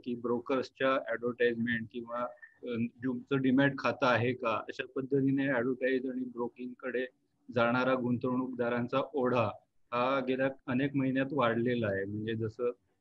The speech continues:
अजय सर म्हणाले की घरी बसल्यावर हेच एक दिसत होतं, सोशल मीडिया होतं, कारण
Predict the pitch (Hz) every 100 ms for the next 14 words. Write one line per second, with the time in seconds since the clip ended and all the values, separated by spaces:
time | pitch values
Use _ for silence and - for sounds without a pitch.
0 | _ 113 110 120 110 123 123 120 117 120
1 | 120 113 113 123 120 - 127 131 120 143
2 | 151 139 135 131 123 113 104 101 - 113
3 | 113 127 131 127 131 139 131 - 160 -
4 | _ _ -